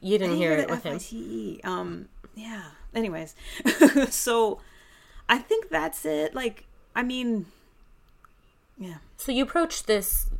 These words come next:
Speaker 1: very, like, um,
Speaker 2: I approached it very much as, like,
Speaker 1: y-
Speaker 2: not this, not this.
Speaker 1: The
Speaker 2: Yes,
Speaker 1: spectrum.
Speaker 2: on a spectrum.
Speaker 1: Very heavy
Speaker 2: Very
Speaker 1: on the
Speaker 2: heavy on the
Speaker 1: spectrum.
Speaker 2: spectrum.
Speaker 1: So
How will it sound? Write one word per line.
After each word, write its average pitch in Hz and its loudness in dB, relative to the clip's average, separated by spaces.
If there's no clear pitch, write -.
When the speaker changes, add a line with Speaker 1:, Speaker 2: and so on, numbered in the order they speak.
Speaker 1:
very, 190 4
like, 160 -4
um, 151 -2
Speaker 2:
I 233 6
approached 285 0
it 294 -2
very 240 2
much 214 -4
as, 175 -8
like, 180 -4
Speaker 1:
y- 196 -4
Speaker 2:
not 180 -2
this, 175 -6
not 175 -6
this. 170 -4
Speaker 1:
The 175 -4
Speaker 2:
Yes, 185 4
Speaker 1:
spectrum. 160 0
Speaker 2:
on 170 -4
a 156 -10
spectrum. - -14
Speaker 1:
Very 202 4
heavy 202 4
Speaker 2:
Very 170 4
Speaker 1:
on 156 2
the 156 0
Speaker 2:
heavy - -6
on - -4
the - -12
Speaker 1:
spectrum. - -6
Speaker 2:
spectrum. - -18
Speaker 1:
So 190 6